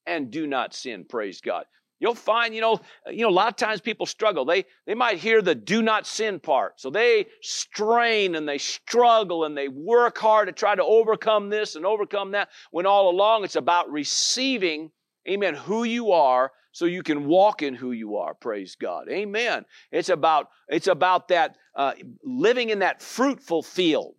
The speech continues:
Amen. That stress-free living, that good life.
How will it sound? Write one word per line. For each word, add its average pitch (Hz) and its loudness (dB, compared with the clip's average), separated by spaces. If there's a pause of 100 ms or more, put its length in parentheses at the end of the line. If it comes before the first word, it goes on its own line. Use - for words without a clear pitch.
Amen. 175 -2
That 143 -2
stress-free - -2
living, 185 0
that 139 -2
good 196 2
life. 165 0